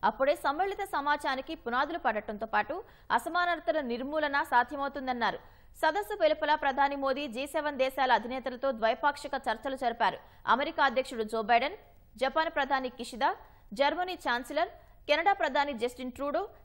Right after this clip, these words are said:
ఇటలీ ప్రధాని జార్జియా మెలోని, వాటికన్ పోప్ సహా టర్కీ, జోర్డాన్, యూఏఈ, బ్రెజిల్ దేశాధినేతలతో ఐరాస ప్రధాన కార్యదర్శి గుటెరస్తో ప్రధాని మోదీ సమావేశమయ్యారు. వివిధ రంగాల్లో వ్యూహాత్మక భాగస్వామ్యాన్ని మరింత బలోపేతమే లక్ష్యంగా చర్చలు జరిపారు.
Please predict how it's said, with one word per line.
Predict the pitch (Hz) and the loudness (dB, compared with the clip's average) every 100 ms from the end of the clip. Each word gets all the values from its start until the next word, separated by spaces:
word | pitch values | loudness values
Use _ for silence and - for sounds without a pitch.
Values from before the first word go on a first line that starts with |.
| - | -6
ఇటలీ | 247 392 | -2 -2
ప్రధాని | 415 339 294 302 294 | 0 0 2 0 2
జార్జియా | 254 240 247 277 | 4 4 4 -2
మెలోని, | 233 214 226 247 392 - - - | 0 0 -2 -4 -8 -14 -20 -2
వాటికన్ | 233 330 381 392 381 302 | 2 2 2 0 2 2
పోప్ | 302 269 | 2 0
సహా | 254 233 262 254 - - 262 | -2 0 0 -2 -6 -4 0
టర్కీ, | 247 254 359 381 | 0 -2 -8 -4
జోర్డాన్, | 247 247 262 339 220 | -2 2 2 2 0
యూఏఈ, | 233 254 262 269 359 | -4 2 2 2 -4
బ్రెజిల్ | 247 240 254 381 294 | -2 -2 0 -2 0
దేశాధినేతలతో | 277 302 285 277 262 269 269 269 302 - | 0 2 0 0 -4 -2 -2 -2 0 4
ఐరాస | 240 269 285 | 4 2 2
ప్రధాన | 269 247 240 330 | 0 0 0 0
కార్యదర్శి | 349 285 262 277 277 302 - - - - 226 | 2 0 0 -4 -4 -8 -10 -18 -20 -8 -4
గుటెరస్తో | 330 392 370 359 330 | 0 0 0 0 0
ప్రధాని | 349 254 262 269 | 2 2 4 2
మోదీ | 262 269 277 | 0 -2 -2
సమావేశమయ్యారు. | 294 233 254 269 269 254 240 208 - - - - | -2 0 2 0 -2 -4 2 2 0 -10 -16 -8
వివిధ | 302 370 | -4 0
రంగాల్లో | 392 370 320 294 311 | 0 2 2 4 4
వ్యూహాత్మక | 254 269 320 339 339 330 | 2 0 0 0 -2 -4
భాగస్వామ్యాన్ని | 254 247 269 294 269 262 254 247 | 4 6 6 -2 -2 0 0 -2
మరింత | 302 220 233 277 | 0 0 0 0
బలోపేతమే | 233 202 247 269 262 247 | 0 0 0 -2 -4 -4
లక్ష్యంగా | 220 208 - 240 285 | -2 -2 -4 -2 -2
చర్చలు | 294 233 269 277 | 0 -2 -2 -4
జరిపారు. | 269 240 233 180 | -4 -2 0 -2